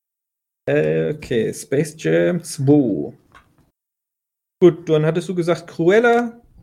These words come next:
hat einen neuen Trailer bekommen. Äh,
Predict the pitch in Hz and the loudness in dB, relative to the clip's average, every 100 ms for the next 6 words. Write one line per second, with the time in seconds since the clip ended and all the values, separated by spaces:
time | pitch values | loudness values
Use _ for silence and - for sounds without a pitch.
0 | _ - 214 214 208 196 202 202 202 202 | _ -8 -4 -2 0 0 0 2 2 0
1 | - 196 196 202 - _ _ _ _ _ | 0 0 0 -4 -10 _ _ _ _ _
2 | _ _ _ _ _ - 139 147 147 143 | _ _ _ _ _ -8 -2 0 0 0
3 | 143 139 | -2 -4